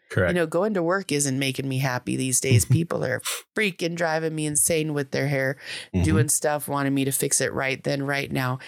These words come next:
Speaker 2: That doesn't bring me joy. So I had to say, "Look, I don't fix other people's fuck ups."
Speaker 1: Right.
Speaker 2: You know, I, I don't like to do that. I'm gonna charge you five hundred dollars just to sit out of my chair. Is that what you want? 'Cause at five hundred dollars,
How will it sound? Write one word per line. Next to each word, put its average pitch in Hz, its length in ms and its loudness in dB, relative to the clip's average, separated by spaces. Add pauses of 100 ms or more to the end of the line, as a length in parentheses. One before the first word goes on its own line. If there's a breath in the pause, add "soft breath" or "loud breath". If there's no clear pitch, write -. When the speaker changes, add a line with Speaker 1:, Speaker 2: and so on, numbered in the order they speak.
(240 loud breath)
Speaker 2:
That 302 140 -2
doesn't 277 260 0
bring 269 220 0
me 151 120 0
joy. 123 400 -6 (460 loud breath)
So 190 160 0
I 208 80 0
had 294 180 0
to 254 60 -2
say, 185 260 2
"Look, 165 460 0
I 202 140 -2
don't 302 280 0
fix - 480 -2
other 247 440 0 (180)
people's 165 520 0
fuck 302 340 -2
ups." - 420 -2 (100)
Speaker 1:
Right. 156 260 0 (280)
Speaker 2:
You 175 120 0
know, 170 260 2
I, 170 280 -2 (160)
I 170 120 -2
don't 220 220 0
like 311 220 -2
to 175 100 -4
do 127 160 2
that. 101 320 -2
I'm 147 120 -2
gonna 208 160 2
charge 220 280 0
you 196 80 0
five 175 260 0
hundred 220 220 -2
dollars 170 340 0
just 160 200 0
to 151 80 0
sit 143 200 2
out 135 140 0
of 127 60 0
my 120 120 0
chair. 117 260 0
Is 104 120 0
that 127 160 -2
what 151 200 0
you 190 100 2
want? 226 360 -2
'Cause 139 400 0 (480 loud breath)
at 160 140 -2
five 254 240 0
hundred 233 180 0
dollars, 185 360 0